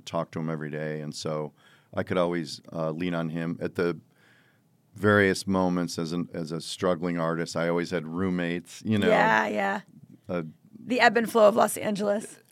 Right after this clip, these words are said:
Speaker 1: Well, I, I did New York for eight years, so I
Speaker 2: Oh,
Speaker 1: was living in, like,
Speaker 2: wow.
Speaker 1: a two-bedroom with, like, three other guys and a tiny, you know, I did that for a while. And
Speaker 2: Yeah.
Speaker 1: so I always had close friends who I was, uh, living with, so I could, I could share with them. And then some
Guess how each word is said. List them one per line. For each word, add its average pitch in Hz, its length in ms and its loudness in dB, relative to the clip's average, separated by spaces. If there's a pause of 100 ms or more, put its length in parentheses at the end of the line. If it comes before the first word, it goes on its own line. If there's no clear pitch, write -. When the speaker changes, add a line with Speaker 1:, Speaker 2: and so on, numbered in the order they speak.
Speaker 1:
Well, 127 260 12
I, 131 300 12
I 131 40 10
did 135 220 8
New 131 80 8
York 123 320 8
for 113 160 4
eight 107 140 8
years, 104 320 6
so 110 100 4
I 101 60 8
Speaker 2:
Oh, 101 60 8
Speaker 1:
was 98 140 6
living 110 300 8
in, 104 120 6
like, 101 160 6
Speaker 2:
wow. 101 60 0
Speaker 1:
a - 20 -2
two-bedroom 95 800 0
with, 90 160 -2
like, 90 160 -2
three 98 220 0
other 90 160 2
guys 87 500 2
and 85 100 -2
a 85 60 -4
tiny, 82 400 -2
you 131 80 6
know, 95 120 6
I 90 100 4
did 87 260 0
that 87 280 2
for 90 180 -2
a 85 60 2
while. 82 580 2
And 76 180 -6 (140)
Speaker 2:
Yeah. 170 240 -12
Speaker 1:
so 120 160 6
I 120 100 12
always 123 280 10
had 104 300 10 (400)
close 107 300 6
friends 101 380 4
who 101 120 2
I 95 80 6
was, 90 200 0 (140)
uh, - 180 -10 (260)
living 101 420 4
with, 95 220 2
so 90 180 -2
I 90 60 2
could, 90 240 -4
I 95 120 0
could 87 180 -4
share 95 260 2
with 90 200 -2
them. 87 340 0
And 87 80 -2
then 87 160 -2
some 85 520 -2